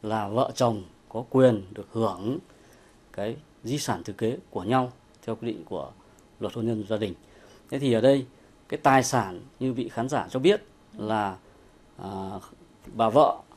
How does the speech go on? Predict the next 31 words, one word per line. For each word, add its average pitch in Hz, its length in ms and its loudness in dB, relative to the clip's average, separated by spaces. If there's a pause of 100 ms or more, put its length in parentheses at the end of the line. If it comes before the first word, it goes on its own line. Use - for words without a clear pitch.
(160)
và 107 100 -6
các 156 180 0
con 147 240 4 (240)
sử 101 240 -6
dụng. 135 140 2 (540)
Đấy, 110 180 -10
tuy 127 100 -2
nhiên 135 200 2
hiện 113 140 -6
nay 123 200 0
thì 107 80 -10
bà 98 200 -4
vợ 101 200 -4 (680)
chết 180 200 2 (520)
và 95 100 -8
cái 113 100 -6
tài 104 160 -4
sản 87 220 -4
đấy 104 200 -4 (260)
thì 98 180 -10
vị 104 200 -8 (160)
khán 113 140 -8
giả 123 220 -6
có 113 80 -8
được 117 100 -8
hưởng 101 120 -12
hay 107 100 -8
không? 143 180 0 (720)
Thế 139 80 -8
thì 123 160 0
cái 151 220 -2